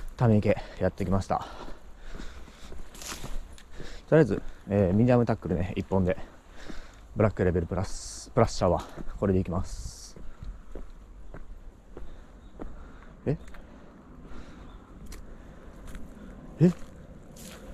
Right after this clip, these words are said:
え？え？え？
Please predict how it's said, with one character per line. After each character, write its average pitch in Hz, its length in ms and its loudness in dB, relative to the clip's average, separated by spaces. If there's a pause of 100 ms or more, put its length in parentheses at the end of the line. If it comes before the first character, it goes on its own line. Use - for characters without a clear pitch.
(1200)
え？ 185 120 8 (1900)
え？ 165 120 6 (1700)
え？ 202 120 10